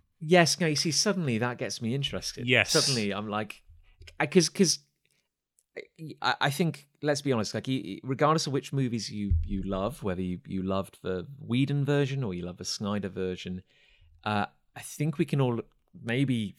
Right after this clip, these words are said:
Speaker 1: agree on the fact that the general meta narrative is a bit, is a bit of a lost cause now.
Speaker 2: Yes.
Speaker 1: So what better way to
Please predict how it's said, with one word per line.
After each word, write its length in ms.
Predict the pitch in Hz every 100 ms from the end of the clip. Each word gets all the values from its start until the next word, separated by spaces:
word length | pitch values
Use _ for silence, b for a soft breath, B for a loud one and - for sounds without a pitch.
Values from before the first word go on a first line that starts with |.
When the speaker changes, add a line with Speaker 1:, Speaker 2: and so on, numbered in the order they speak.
| _
Speaker 1:
agree 400 | - 95 107 98
on 140 | 92 90
the 80 | 92
fact 300 | 104 85 -
that 140 | -
the 240 | 101 98 90
general 640 | - 113 113 113 107 95 - _ _ _ _ - -
meta 600 | 113 110 117 - 131 139 -
narrative 560 | 131 127 131 135 156 107
is 140 | 107
a 60 | 95
bit, 240 | 107 - _ _
is 140 | 120
a 20 | 101
bit 220 | 117 -
of 120 | 110
a 40 |
lost 280 | 104 98 -
cause 320 | - 95 95 -
now. 260 | - - -
Speaker 2:
Yes. 440 | 127 - - - _ _
Speaker 1:
So 560 | 147 - - 156 123 92
what 420 | 98 110 120 -
better 240 | 135 131 135
way 240 | 120 110
to 520 | 104 - 104 104 101